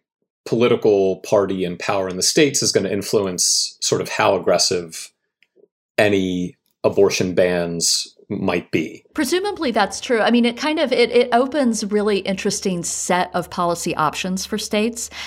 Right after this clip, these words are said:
Speaker 2: So
Speaker 1: Mm-hmm.
Speaker 2: thirteen states had enacted what are called trigger bans before the Dob-, well before the Dobbs decision, before the Dobbs case actually even came to the Supreme Court for most of them.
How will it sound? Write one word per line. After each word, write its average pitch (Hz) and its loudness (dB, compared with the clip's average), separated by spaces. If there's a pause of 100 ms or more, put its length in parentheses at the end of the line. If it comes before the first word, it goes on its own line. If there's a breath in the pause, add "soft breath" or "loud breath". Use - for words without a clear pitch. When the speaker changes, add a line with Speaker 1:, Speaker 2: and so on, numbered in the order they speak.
(260 loud breath)
Speaker 2:
So 226 4
Speaker 1:
Mm-hmm. 196 0 (440)
Speaker 2:
thirteen 262 2
states 196 -2
had 185 2
enacted 185 0 (300)
what 196 0
are 190 2
called 190 -6
trigger 175 -2
bans 233 2
before 202 2
the 190 2
Dob-, 175 0
well 226 6
before 180 0
the 170 -4
Dobbs 156 2
decision, 156 -4
before 240 2
the 233 2
Dobbs 196 2
case 208 -2
actually 170 -2
even 160 -4
came 160 -4
to 156 -2
the 151 -6
Supreme 151 -6
Court 156 -2
for 170 -6
most 160 -6
of - -12
them. - -8